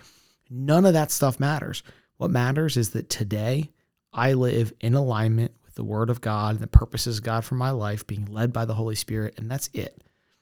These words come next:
And, like, just that revelation at the printing press, like, chuk, chuk, chuk, chuk, chuk, chuk, chuk,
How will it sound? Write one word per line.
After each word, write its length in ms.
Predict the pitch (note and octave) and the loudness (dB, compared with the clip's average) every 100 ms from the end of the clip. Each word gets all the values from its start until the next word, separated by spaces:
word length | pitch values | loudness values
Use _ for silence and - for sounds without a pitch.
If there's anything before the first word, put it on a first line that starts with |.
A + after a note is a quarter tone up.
| _ _ _ _ | _ _ _ _
And, 120 | C#3+ | 4
like, 160 | C#3 C3 | 6 6
just 180 | D#3+ D3 | 4 4
that 120 | C3 | 4
revelation 440 | C#3 C3+ C3+ B2 | 4 4 4 4
at 60 | B2+ | 0
the 60 | B2+ | 0
printing 280 | C3 B2 | -2 -2
press, 320 | A#2 A2+ G#2+ A2 | -2 -6 -4 -6
like, 220 | G#2+ - - _ - | -8 -12 -20 _ -16
chuk, 160 | - _ - | -16 _ -20
chuk, 120 | - _ | -20 _
chuk, 120 | - - - | -20 -20 -20
chuk, 120 | - _ | -20 _
chuk, 140 | - - - | -20 -20 -20
chuk, 120 | - _ | -20 _
chuk, 120 | - | -20